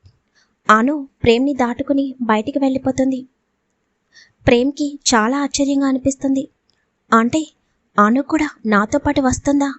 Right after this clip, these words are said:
అని అనుకోగానే ప్రేమ్ పెదవులపై అప్పుడు చిరునవ్వు వస్తుంది. "నాకు తెలుసను, నీకు ఎంత కోపంగా ఉన్నా నాకు ఒక క్షణం కూడా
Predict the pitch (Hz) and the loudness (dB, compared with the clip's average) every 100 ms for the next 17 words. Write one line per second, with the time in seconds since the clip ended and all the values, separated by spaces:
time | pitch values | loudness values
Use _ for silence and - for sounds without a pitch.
0 | _ 254 285 - 220 240 302 294 277 294 | _ 0 0 0 -2 0 -2 0 0 -2
1 | 285 _ _ _ _ - 262 269 285 - | -6 _ _ _ _ -2 0 2 -2 0
2 | 233 214 254 294 294 285 - _ _ _ | 2 2 0 -2 -2 -4 -6 _ _ _
3 | - 214 214 294 285 277 - 254 269 285 | 0 0 2 0 0 -4 -2 0 0 -2
4 | 277 - 277 277 - _ _ _ _ _ | -4 -2 -2 -2 -6 _ _ _ _ _
5 | _ _ - 247 269 269 233 233 285 269 | _ _ 0 0 2 0 0 0 -2 -2
6 | 254 _ _ _ _ - 247 262 240 220 | -6 _ _ _ _ 0 2 2 0 0
7 | 277 277 226 269 285 294 269 277 277 - | -2 0 0 0 0 0 0 -2 -4 -12
8 | _ _ _ - 269 269 277 262 - 233 | _ _ _ 0 0 2 -2 -2 -2 0
9 | 254 277 285 277 | 0 0 -2 -2